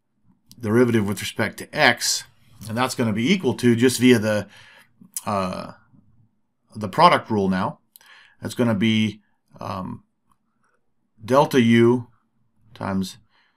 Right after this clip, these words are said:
A naught p partial with respect to x plus delta u partial with respect to x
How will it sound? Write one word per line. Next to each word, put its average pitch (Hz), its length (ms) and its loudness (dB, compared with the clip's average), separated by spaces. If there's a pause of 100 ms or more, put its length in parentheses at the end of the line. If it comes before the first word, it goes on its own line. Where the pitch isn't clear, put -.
(300)
A 123 180 2
naught 110 400 -2 (200)
p 117 500 -6 (260)
partial 104 320 -6
with 95 160 -6
respect 95 400 -10
to - 180 -12
x - 420 -6 (520)
plus 175 560 2 (1900)
delta 127 360 4
u 127 520 4 (240)
partial 113 320 -2
with 104 120 -6
respect 107 360 -6
to - 120 -10
x 127 440 -6